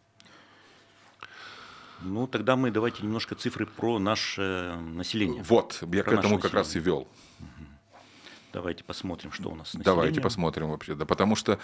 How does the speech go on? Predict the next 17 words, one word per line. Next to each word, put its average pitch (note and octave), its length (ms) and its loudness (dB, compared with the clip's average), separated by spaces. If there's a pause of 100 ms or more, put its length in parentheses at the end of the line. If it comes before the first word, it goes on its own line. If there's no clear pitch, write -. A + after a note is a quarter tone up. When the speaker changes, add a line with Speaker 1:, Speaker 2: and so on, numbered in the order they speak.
(200)
Speaker 2:
знаете, A#2+ 340 2
э, E2+ 480 2
ведь F#2 220 -6
мы G2+ 160 4
не A#2 60 2
случайно A#2+ 420 4
в D#2+ 80 -4
нашем F#2 320 0
эфире C#3 360 2 (280)
приглашаем F2+ 600 2
лю-, F2 200 0
экспертов, - 640 0
которые G2+ 400 2
знают, G2+ 500 2
э, D#2+ 500 2
этот F2+ 240 -2
предмет G#2 440 2